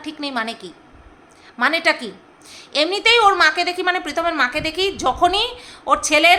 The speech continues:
আম, সঙ্গী হয়ে কেউ ঢোকে ঘরের মধ্যে, তাকেই বৌমা মে-, মনে করে খাইয়ে দেয়। আও দেখে না, ভাও দেখে না, কিচ্ছু দেখে না, যখন যে আসে তখন সেই তার বৌমা হয়ে যায়।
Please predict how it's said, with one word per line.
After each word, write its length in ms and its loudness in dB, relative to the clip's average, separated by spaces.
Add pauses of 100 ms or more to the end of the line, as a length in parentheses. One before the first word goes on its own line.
(320)
আম, 560 -2
সঙ্গী 420 2
হয়ে 280 4
কেউ 260 0
ঢোকে 280 0
ঘরের 260 2
মধ্যে, 340 -2 (300)
তাকেই 340 4
বৌমা 360 2
মে-, 300 2
মনে 420 -2
করে 180 0 (300)
খাইয়ে 300 0
দেয়। 140 -8 (1200)
আও 240 8
দেখে 240 2
না, 220 2
ভাও 280 4
দেখে 240 0
না, 160 0
কিচ্ছু 300 -2
দেখে 240 -2
না, 200 -10
যখন 360 4
যে 140 2
আসে 320 4
তখন 260 4
সেই 300 2
তার 180 2
বৌমা 340 0
হয়ে 220 -6
যায়। 180 -12